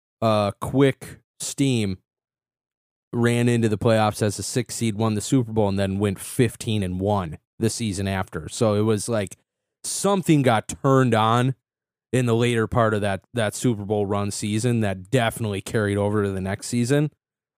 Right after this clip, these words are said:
Uh, I, <laughs> I don't know that I see us going fifteen and one next season, but that, that twenty ten team certainly was electric near the end of the season.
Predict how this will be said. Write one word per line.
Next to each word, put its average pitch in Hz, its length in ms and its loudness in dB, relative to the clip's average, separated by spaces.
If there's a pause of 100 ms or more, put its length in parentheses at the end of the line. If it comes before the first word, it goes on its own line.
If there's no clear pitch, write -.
Uh, 110 240 0
I, 117 280 0
<laughs> - 140 2
I 151 60 2
don't 139 160 4
know 131 120 4
that 117 140 2
I 120 80 0
see 127 200 0
us 120 120 -2
going 120 220 2
fifteen - 760 -2
and 104 160 -2
one 107 260 0
next 107 280 -2
season, 95 460 -6 (400)
but 120 260 2 (420)
that, 123 280 2
that 131 220 0
twenty 127 300 2
ten 113 280 -2
team 104 280 -2
certainly 107 840 0 (240)
was 110 180 2
electric 101 1080 -2 (180)
near 104 420 0
the 101 220 -6
end 104 160 -2
of 110 40 0
the 120 80 0
season. 139 460 0